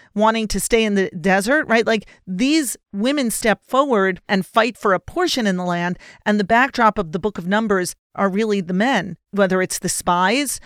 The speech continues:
who talk bitterly about the fate that awaits them in Israel, whether it's the multiple stories of "let's just go back to Egypt," right?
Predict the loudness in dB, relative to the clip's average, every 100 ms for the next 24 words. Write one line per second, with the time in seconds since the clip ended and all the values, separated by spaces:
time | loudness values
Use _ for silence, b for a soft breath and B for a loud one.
0 | b -4 -2 -2 -4 _ -10 0 2 2
1 | -2 2 4 4 2 -4 -4 -6 -2 -2
2 | -2 -6 -2 -2 0 -2 0 -2 -4 -6
3 | -4 -4 -2 -2 -2 B B B 2 2
4 | 0 -2 -2 0 0 0 -6 -8 -2 0
5 | 2 2 0 -2 -2 -2 -4 -4 0 0
6 | -2 -6 -6 -4 -4 0 -2